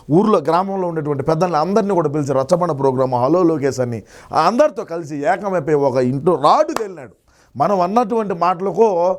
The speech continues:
ఆ, మనం అనుకుంటే, మనం అనే ఏమన్నా నారా లోకేష్ గారు ఈ విధంగా ఇదైపోయినాడా? ఇప్పుడు యూత్కి అంతా కూడా ఒక ఐకాన్గా నిలబడినాడు. మన బఫూన్ ఏం చేయి, "It's very lengthy question" అంటాడు ఏమన్నా అడిగితే. మనం అడిగిన దానికి, అడిగిన దానికి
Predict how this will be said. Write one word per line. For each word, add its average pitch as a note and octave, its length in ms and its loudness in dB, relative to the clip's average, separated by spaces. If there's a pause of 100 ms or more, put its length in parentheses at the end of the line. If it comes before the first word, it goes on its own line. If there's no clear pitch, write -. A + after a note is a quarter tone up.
(240)
ఆ, D3 200 4
మనం F3 240 2
అనుకుంటే, A#3+ 640 2
మనం F#3+ 240 0
అనే A3+ 220 4
ఏమన్నా C4+ 440 0
నారా A#3 260 0
లోకేష్ A3 340 2
గారు G3 180 0
ఈ F#3 80 -2
విధంగా F#3 460 2 (240)
ఇదైపోయినాడా? D#3 720 2 (380)
ఇప్పుడు E3+ 240 2
యూత్కి B3+ 320 2
అంతా A#3 200 -2
కూడా G#3 160 0
ఒక F3+ 180 -2
ఐకాన్గా A3 440 0
నిలబడినాడు. D3+ 520 -2
మన G3+ 200 2
బఫూన్ G#3+ 360 -2
ఏం G#3+ 180 -4
చేయి, A3 500 0
"It's G#3+ 140 0
very A3+ 200 2
lengthy A3 320 -2
question" F#3+ 260 -2
అంటాడు B2+ 280 -2
ఏమన్నా D#3+ 200 2
అడిగితే. C#3 400 -2 (320)
మనం F#3+ 200 0
అడిగిన A#3 380 2
దానికి, C#4 320 0
అడిగిన A#3 260 -2
దానికి F#3 440 2